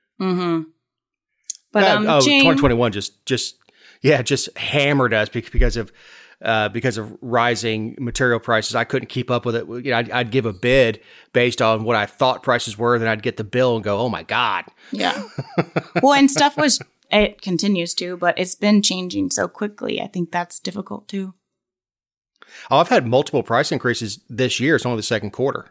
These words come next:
Speaker 1: Mm-hmm.
Speaker 2: Now, when I talk about price increases on materials, I'm talking about ten percent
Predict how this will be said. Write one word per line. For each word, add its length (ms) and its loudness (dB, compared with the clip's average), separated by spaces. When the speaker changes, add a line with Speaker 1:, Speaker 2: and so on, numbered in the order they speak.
Speaker 1:
Mm-hmm. 360 0
Speaker 2:
Now, 120 0
when 80 2
I 40 2
talk 260 0
about 160 2
price 220 2
increases 380 -2
on 140 -2
materials, 340 0
I'm 60 -6
talking 180 2
about 160 -4
ten 280 -2
percent 500 -6